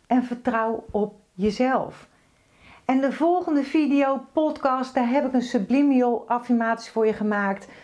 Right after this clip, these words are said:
eh, over loslaten. Of althans, ik ben al bezig met deze te, eh, eh, samen te voegen, zeg maar.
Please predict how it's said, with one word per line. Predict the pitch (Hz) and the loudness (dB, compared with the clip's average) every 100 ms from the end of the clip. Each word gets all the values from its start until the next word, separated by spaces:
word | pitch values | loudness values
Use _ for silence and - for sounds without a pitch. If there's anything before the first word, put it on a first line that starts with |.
| - - - _ | -20 -20 -20 _
eh, | 214 208 - | -4 -2 0
over | 269 240 226 | 0 0 0
loslaten. | 233 233 196 165 165 170 | 0 -2 -4 -4 -4 -2
Of | - 247 | 0 0
althans, | 262 233 240 | 0 0 0
ik | 247 196 | 0 -2
ben | 233 214 | -2 0
al | 196 | 0
bezig | 214 247 247 247 | 2 2 0 0
met | 220 214 | -2 0
deze | 220 214 196 202 | 0 0 -2 -4
te, | 208 190 180 185 185 - | -2 0 0 -2 -4 -6
eh, | 190 185 180 - - | -6 -4 -6 -8 -10
eh, | - 190 | -6 -6
samen | 190 262 262 254 | -2 -2 0 0
te | 240 | 0
voegen, | 247 240 - | 0 -2 -2
zeg | 226 220 | -4 0
maar. | 214 220 | -2 -2